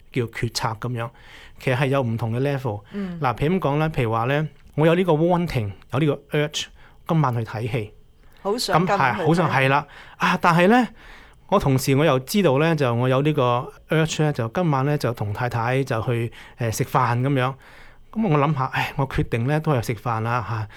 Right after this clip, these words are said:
Speaker 1: 都係老婆緊要咁樣啦，下。即係點呢？其實我嗰個嘅 decision 就會係點呢？就係 override 咗我，即係我，我係睇戲唔陪老婆嗰個 urge 啦，咁樣下。咁樣嗱，又譬如咁講啦，我係每朝早呢，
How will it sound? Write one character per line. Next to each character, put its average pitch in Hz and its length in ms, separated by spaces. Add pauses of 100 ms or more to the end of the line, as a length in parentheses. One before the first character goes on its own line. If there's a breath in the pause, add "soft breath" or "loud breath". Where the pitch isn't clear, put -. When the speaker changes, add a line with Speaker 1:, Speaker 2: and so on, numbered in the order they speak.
(160 loud breath)
Speaker 1:
都 147 100
係 135 60
老 120 120
婆 113 180
緊 135 280
要 135 120
咁 131 100
樣 143 60
啦， 135 180
下。 120 180 (180)
即 285 120
係 254 60
點 208 120
呢？ 220 180
其 160 60
實 127 140
我 139 200
嗰 170 140
個 143 300
嘅 127 200 (340 soft breath)
decision 131 580 (420 soft breath)
就 143 200
會 147 140
係 147 140
點 139 160
呢？ 165 100
就 151 140
係 - 100
override 156 580
咗 143 140
我， 127 200
即 165 100
係 139 60
我， 123 260 (720 loud breath)
我 143 80
係 139 160
睇 131 260
戲 127 340 (180 loud breath)
唔 107 120
陪 110 160
老 113 140
婆 104 220
嗰 135 100
個 120 100 (200)
urge 127 240
啦， 127 120
咁 120 60
樣 110 200
下。 110 180 (500 loud breath)
咁 - 80
樣 247 140
嗱， 139 180 (320 soft breath)
又 151 180
譬 139 140
如 160 60
咁 180 40
講 135 180
啦， 156 180 (680)
我 160 180
係 160 100
每 139 140
朝 185 200
早 139 200
呢， 156 180